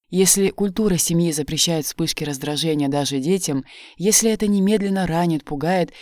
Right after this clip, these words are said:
или ведет к монологам в духе «Как ты можешь так со мной? Ты меня совсем не любишь», то и выражать злость в такой семье себе дороже. Выразить свое раздражение родителям,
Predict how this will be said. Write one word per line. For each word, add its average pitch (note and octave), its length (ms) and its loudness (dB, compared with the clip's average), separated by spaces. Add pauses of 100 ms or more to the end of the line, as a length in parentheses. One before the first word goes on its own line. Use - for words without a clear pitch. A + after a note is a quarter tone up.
(120)
или F3+ 160 2
ведет G3 300 2
к - 60 -6
монологам F3 560 2
в - 20 -4
духе F3+ 380 0 (280)
«Как - 240 -8
ты B3+ 80 2
можешь A#3 360 6
так D3 200 -6
со C#3+ 160 -2
мной? G3+ 320 0 (240)
Ты G#3+ 120 4
меня F#3 200 4
совсем G3+ 380 2
не B3+ 100 8
любишь», G3+ 420 2 (400)
то A#3+ 120 2
и B3+ 100 8
выражать G#3+ 520 0
злость D#3+ 340 0
в - 40 -18
такой D3+ 300 -4
семье C#3+ 540 0 (180)
себе D#3 320 0
дороже. C3 580 -6 (640)
Выразить F#3 560 2
свое E3 260 -2
раздражение D#3+ 600 0
родителям, F3 640 -2